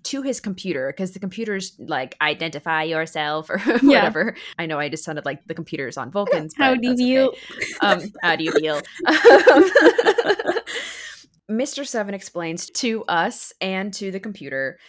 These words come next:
Speaker 1: that him and the other agents, I believe they're number two and three or something like that, they were taken from Earth a couple centuries ago. Their human line was taken from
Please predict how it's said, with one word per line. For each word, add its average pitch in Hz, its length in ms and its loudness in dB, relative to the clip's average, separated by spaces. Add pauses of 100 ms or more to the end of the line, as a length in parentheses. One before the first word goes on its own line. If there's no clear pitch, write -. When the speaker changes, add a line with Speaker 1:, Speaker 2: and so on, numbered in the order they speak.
(220)
Speaker 1:
that 160 680 -4
him 262 460 -8 (260)
and 175 580 -4 (100)
the 190 200 -10
other 202 260 -4
agents, 139 460 -8
I 165 80 -2
believe 165 380 -8
they're 147 340 -4
number 147 400 -6 (180)
two 160 220 -8
and - 160 -12
three 151 320 -8
or 131 80 -8
something 156 380 -12
like 135 220 -12
that, 143 340 -4 (560)
they 202 560 0 (260)
were 156 760 -4 (300)
taken 349 480 -4
from 277 300 -6 (100)
Earth 143 560 -4 (460)
a 196 80 -4
couple 240 640 -6 (140)
centuries 214 520 -6
ago. 139 300 -4 (100)
Their 160 120 -2
human 196 400 -8
line 90 380 -8
was 175 240 -4
taken 202 520 -6
from 180 220 -8